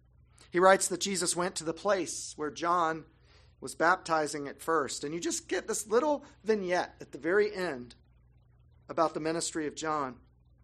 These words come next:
John came to prepare the ministry of Christ. John the Baptist prepared the way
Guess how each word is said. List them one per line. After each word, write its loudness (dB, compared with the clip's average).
John 4
came 2
to 2
prepare 0
the -8
ministry -2
of 0
Christ. -6
John 0
the 0
Baptist 0
prepared 0
the 0
way 4